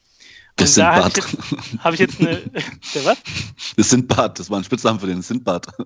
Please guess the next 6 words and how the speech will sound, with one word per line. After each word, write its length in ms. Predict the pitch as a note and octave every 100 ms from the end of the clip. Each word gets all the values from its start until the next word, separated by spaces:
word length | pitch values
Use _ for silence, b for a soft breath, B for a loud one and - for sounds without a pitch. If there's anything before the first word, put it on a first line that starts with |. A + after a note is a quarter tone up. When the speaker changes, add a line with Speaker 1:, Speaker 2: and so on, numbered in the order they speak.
| - -
Speaker 1:
<laughs> 420 | - - - -
Der 80 | A#2+
Didier 240 | G#2+ A#2 G#2+
Drogba. 580 | A2 - A2+ - - - C#3 - - - - - B3+ _ _ _ _ _ B B B B B B -
Speaker 2:
Didier, 360 | D#3 D3+ D3
ey. 120 | C#3+